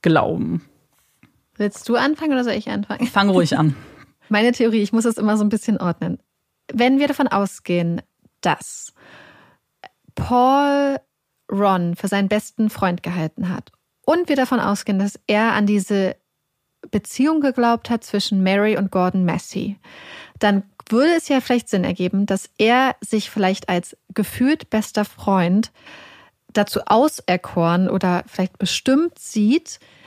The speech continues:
Speaker 2: dieser Affäre, von der er vielleicht wirklich, es kann ja theoretisch sein, dass die
Speaker 1: Mhm.
Speaker 2: stattgefunden hat, die Möglichkeit gibt's ja, dass er erstmal versucht hat, diese Affäre zu beenden, ohne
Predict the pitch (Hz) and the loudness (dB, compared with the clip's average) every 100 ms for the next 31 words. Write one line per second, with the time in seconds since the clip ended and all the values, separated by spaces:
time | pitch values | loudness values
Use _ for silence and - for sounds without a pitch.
0 | - - - 233 247 277 - 196 - 196 | -20 -10 0 2 4 2 2 -2 0 0
1 | 226 277 240 202 202 202 - 190 - 214 | 2 0 0 0 2 0 0 -2 -2 -6
2 | 214 - - 220 208 202 196 190 - 180 | -4 -4 0 0 2 0 0 -2 -2 0
3 | 175 160 - _ 175 180 170 156 156 165 | 2 0 -4 _ -4 0 0 2 0 -4
4 | - - 170 - 180 180 170 175 165 - | -8 -4 -2 -2 -2 0 0 0 -2 -2
5 | 185 175 190 - 165 - 208 - 185 214 | 0 0 -2 -4 -4 -2 -4 -2 -2 0
6 | - - - - - 220 - 226 226 - | -4 -14 -20 -10 -4 -2 2 4 2 0
7 | - - 214 220 247 226 202 240 - - | -12 -2 0 0 0 0 0 0 -2 -2
8 | 277 - - 202 226 220 208 - 220 220 | -2 -2 -12 -2 0 2 0 0 0 0
9 | - - 185 - 220 359 - 226 269 330 | -4 -6 -6 -2 -2 -2 0 2 2 -2
10 | - - - - - _ 233 277 339 349 | -12 -20 -20 -20 -20 _ 2 4 4 2
11 | 359 370 | 2 2